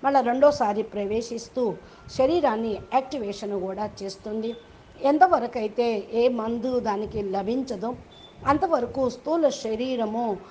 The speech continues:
కూడా వాళ్ళకి ఉన్నా లేనట్టే ఉంటూ ఉంటుంది. అయితే మందు అనేది స్థూల శరీరం కోసమే మాత్రమే ఉపయోగపడుతూ ఉంటుంది. ఇది మానసిక,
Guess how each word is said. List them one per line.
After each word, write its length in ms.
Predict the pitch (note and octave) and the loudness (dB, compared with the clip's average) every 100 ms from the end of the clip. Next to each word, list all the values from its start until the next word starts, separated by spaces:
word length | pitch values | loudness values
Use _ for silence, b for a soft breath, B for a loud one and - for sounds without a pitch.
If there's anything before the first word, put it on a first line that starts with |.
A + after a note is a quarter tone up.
| B B - | B B -8
కూడా 680 | G#3 - A#3 A#3 A3+ F#3+ A3+ | -6 -2 0 2 2 0 -2
వాళ్ళకి 360 | G#3 G3+ G3+ G3+ | -2 -2 -2 -2
ఉన్నా 380 | G3+ A3+ B3 | -2 0 0
లేనట్టే 600 | A#3+ F#3 G#3+ G#3+ G#3 G3+ A3+ | -2 0 0 -2 -4 -6 -4
ఉంటూ 340 | F#3+ F#3+ G3+ | -2 -2 -2
ఉంటుంది. 580 | G3 G3 F#3 G3 F#3+ F#3+ - B B - | -2 -2 -4 -4 -4 -6 -10 B B 0
అయితే 200 | E4+ F#4+ | 2 2
మందు 340 | C4+ A#3 C4+ | 0 0 4
అనేది 420 | D4 G#3+ A3 B3+ | 4 2 -4 -6
స్థూల 340 | A#3 - A#3 F3+ | -8 0 0 0
శరీరం 600 | - G#3 G3+ A#3+ A3 G#3 | -2 -6 -4 -2 0 -2
కోసమే 640 | G3 G3 G3 G3 G#3+ G#3+ F3 B B - | -4 -10 -8 -4 -2 -2 -6 B B -6
మాత్రమే 600 | A3 A3+ G#3+ G#3+ A#3 G3 - A#3+ | -2 -2 -4 -4 -4 -4 -6 -8
ఉపయోగపడుతూ 840 | G#3 A3+ A3 G3+ G3+ F#3+ F#3+ A#3+ | -2 0 0 -2 -6 -8 -4 -2
ఉంటుంది. 600 | G#3 F#3+ G3 G#3+ G#3+ A#3+ - - - - - - - - - - B B B - F#4 | -2 -4 -4 -4 -2 -4 -8 -20 -20 -20 -18 -18 -20 -20 -20 -20 B B B -8 -4
ఇది 340 | D4+ D4+ E4+ | 2 4 4
మానసిక, 760 | C4 B3+ D#4 - F4+ D4 A#3+ | 4 2 0 -2 0 4 4